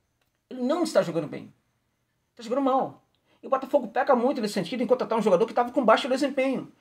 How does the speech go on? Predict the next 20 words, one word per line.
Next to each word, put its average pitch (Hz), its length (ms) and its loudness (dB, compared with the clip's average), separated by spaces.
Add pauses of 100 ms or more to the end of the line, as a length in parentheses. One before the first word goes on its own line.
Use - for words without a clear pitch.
(200)
Ora, 254 260 2
o 226 80 -10
trabalho 285 460 2
do, 262 140 -2
do 185 180 -4
scout 202 280 -2
do 190 80 -4
Botafogo 180 360 -6
tem 262 100 -12
que, - 160 -18 (720)
muito 269 260 0
elogiado 214 340 4
por 190 120 -4
mim 185 60 -2
aqui 175 120 -4
nesse 165 140 -4
canal, 220 240 -2
precisa 233 420 -4
funcionar 294 300 -2
melhor. 330 460 4